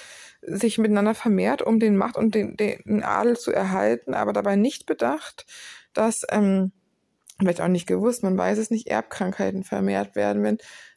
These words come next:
Leute mit zu naher Ge-, D N A sich gegenseitig vermehren. Und ganz besonders, ähm, äh, die Habsburger, ich glaub, die hatten da schon so Habsburger Lippe, Kinn, äh, schon einige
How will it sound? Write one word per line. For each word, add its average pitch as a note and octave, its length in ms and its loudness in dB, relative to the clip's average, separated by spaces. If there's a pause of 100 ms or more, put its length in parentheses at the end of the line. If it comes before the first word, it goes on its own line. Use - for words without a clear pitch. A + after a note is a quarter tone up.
Leute G3+ 260 2
mit G#3 360 -2
zu A#3 320 2
naher G#3 500 2
Ge-, G3+ 280 -2
D - 240 0
N G#3 160 0
A G3+ 300 0
sich G#3 320 -2
gegenseitig G3+ 1040 0 (840)
vermehren. F#3+ 920 -2 (400)
Und G#3 160 0
ganz G3+ 240 0
besonders, B3 880 0 (640)
ähm, G3+ 680 2 (540)
äh, A3 520 0
die G#3 220 0
Habsburger, G3 760 -2
ich G#3 100 -4
glaub, G#3 140 -2
die G#3 120 -2
hatten G3+ 180 -2
da G3 60 0
schon G3 260 -2
so G3+ 140 -2
Habsburger G3+ 540 -2
Lippe, G#3 340 0
Kinn, A3 320 0 (360)
äh, - 140 -6
schon G#3+ 180 0
einige G#3+ 640 0